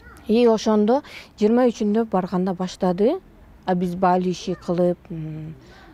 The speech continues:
анан, э, жаткырып, ошо бул жерим обезболивающий кылганда баягы мен эми, я же не чувствую, чего там, м, кесип атабы, Сингапурияны да жасаганда баягы билинбейт да, эки саат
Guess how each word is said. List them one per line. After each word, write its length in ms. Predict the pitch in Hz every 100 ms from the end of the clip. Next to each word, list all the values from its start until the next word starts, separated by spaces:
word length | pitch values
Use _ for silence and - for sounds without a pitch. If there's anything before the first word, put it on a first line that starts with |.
| -
анан, 340 | 165 190 196 -
э, 340 | 170 165 160 156
жаткырып, 540 | 196 - 208 208 208
ошо 600 | 202 202 190 180 175 165 160
бул 220 | 165 185
жерим 280 | 185 185 165
обезболивающий 580 | 175 180 185 185 - 185
кылганда 360 | 175 180 180 202
баягы 420 | 185 180 170 160 - - - -
мен 200 | 214 226
эми, 300 | 202 185 170 190
я 180 | 196 226
же 140 | 220
не 120 | 214 202
чувствую, 420 | - 262 - 180
чего 260 | - 190
там, 160 | 180 175 165
м, 460 | 175 170 160 156
кесип 280 | 170 202 -
атабы, 460 | 185 - 175 175 180
Сингапурияны 760 | - 208 202 - 202 190 180 175
да 260 | 160 165 165
жасаганда 600 | 170 - 175 170 175 220
баягы 420 | 190 185 170 160 - - - - -
билинбейт 420 | 180 208 190 165
да, 80 | 220
эки 240 | 214 185
саат 220 | - 196